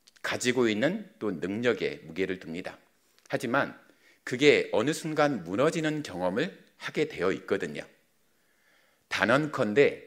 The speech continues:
자기 자신을 믿고 사는 사람들은 그 절벽 위에 반드시 서게 됩니다. 돈, 관계, 그리고 자기의 능력이 아무 쓸모가 없는 때를 맞이하게 된다는 것입니다.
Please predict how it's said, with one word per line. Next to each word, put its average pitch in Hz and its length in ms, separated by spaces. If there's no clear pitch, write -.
자기 165 420
자신을 131 440
믿고 110 360
사는 104 340
사람들은 92 800
그 170 320
절벽 92 640
위에 80 360
반드시 92 520
서게 147 320
됩니다. 85 380
돈, 113 420
관계, 95 640
그리고 107 260
자기의 107 340
능력이 92 720
아무 127 500
쓸모가 151 800
없는 110 520
때를 82 460
맞이하게 92 520
된다는 90 380
것입니다. 85 500